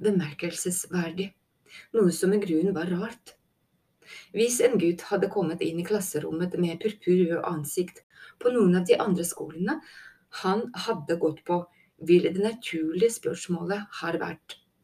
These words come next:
«Hva har skjedd?» Men i Pine Mountain virket det som om alle elevene skjønte hva som hadde skjedd, og mange av dem syntes visst det var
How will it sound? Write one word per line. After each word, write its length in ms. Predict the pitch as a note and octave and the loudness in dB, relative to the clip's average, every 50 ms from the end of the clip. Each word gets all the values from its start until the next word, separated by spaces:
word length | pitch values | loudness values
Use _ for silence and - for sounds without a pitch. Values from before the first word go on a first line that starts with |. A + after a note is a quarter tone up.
| _ _ - | _ _ -4
«Hva 140 | C#3 D#3 D#3 D#3+ - - | -4 -4 -4 -4 -8 -6
har 120 | A3 D4 | -6 -6
skjedd?» 520 | - - - - F#4+ - G#4 - - - - _ _ _ _ _ _ _ _ _ _ _ _ _ _ | -6 -6 -4 -2 0 0 0 0 -4 -14 -20 _ _ _ _ _ _ _ _ _ _ _ _ _ _
Men 160 | F3 F3 G3 | 2 4 4
i 80 | G#3+ G#3 | 4 2
Pine 340 | - - F#3 F#3+ A3+ A#3+ A#3+ A#3+ | 0 0 0 2 2 0 -2 -2
Mountain 460 | A#3+ G#3 F#3 F3+ F3+ - D4+ F#4 - - _ _ _ - - - - _ _ | -2 0 0 -2 -2 -2 -2 -2 -2 -2 _ _ _ -20 -20 -20 -20 _ _
virket 360 | C#4 C#4+ C#4+ - - - - | -2 -2 -2 -2 -6 -4 -2
det 100 | D#3+ F3+ | -2 -2
som 140 | - G3 G3 G#3 | -2 -2 0 0
om 140 | G#3+ A3+ A3 - | 0 -2 -2 -2
alle 360 | - E4 D#4 G#3 F3 F3+ G#3 A#3 | -2 -2 0 0 0 2 2 2
elevene 440 | G3 F3+ E3 D#3+ D#3+ E3+ F#3+ G3+ | 2 2 0 0 0 -2 -2 -2
skjønte 540 | G#3 - - D#4 - F3+ D3+ - - - D4+ C4+ | -4 -4 -4 -2 -2 -2 -2 -2 -2 -2 -2 -2
hva 220 | - D3 D#3+ F3 | -4 -8 -8 -10
som 200 | F3+ - F#3 G3 F#3 | -8 -8 -6 -6 -6
hadde 220 | - - - - | -8 -8 -8 -10
skjedd, 400 | - - - - - _ - - _ _ _ _ _ _ _ _ - - - - _ | -8 -8 -10 -12 -12 _ -20 -20 _ _ _ _ _ _ _ _ -20 -20 -20 -10 _
og 120 | - E4+ | 2 4
mange 280 | E4+ C#4 A3 G3 F3+ F#3 | 6 6 4 4 2 0
av 100 | F#3+ F#3 | 0 2
dem 220 | F#3 F#3+ G3 G3 F#3+ | 0 0 0 -2 -2
syntes 380 | - - E3+ D#3+ - - - - | -2 -2 -4 -4 -6 -10 -12 -4
visst 320 | - F3 F#3 F3+ - - - | -2 0 0 0 -4 -2 -2
det 120 | E3 D#3 | -2 -2
var 240 | D#3 D#3+ E3 F3 - | -2 -4 -4 -6 -6